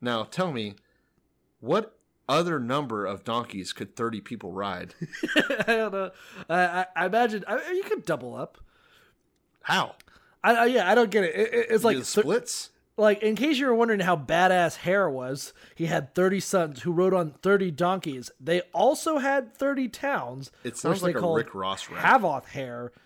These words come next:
Speaker 2: which is in the land of Gilead. And it's like, cool. And that's the only, that's the only thing we know about him.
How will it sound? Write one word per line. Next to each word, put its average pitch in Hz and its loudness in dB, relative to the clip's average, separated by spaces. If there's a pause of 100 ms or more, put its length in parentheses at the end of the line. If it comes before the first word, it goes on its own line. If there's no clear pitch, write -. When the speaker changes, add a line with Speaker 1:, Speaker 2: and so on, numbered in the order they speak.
(240)
Speaker 2:
which 147 -4
is 151 -6
in 151 -8
the 147 -6
land 156 -2
of 131 -8
Gilead. 147 -2 (180)
And 131 -12
it's 127 -12
like, 131 -12
cool. 170 -6
And 156 -8
that's 226 0
the 247 0
only, 254 0
that's 247 0
the 294 4
only 302 4
thing 302 -4
we 269 -6
know 269 2
about 104 -6
him. 101 -16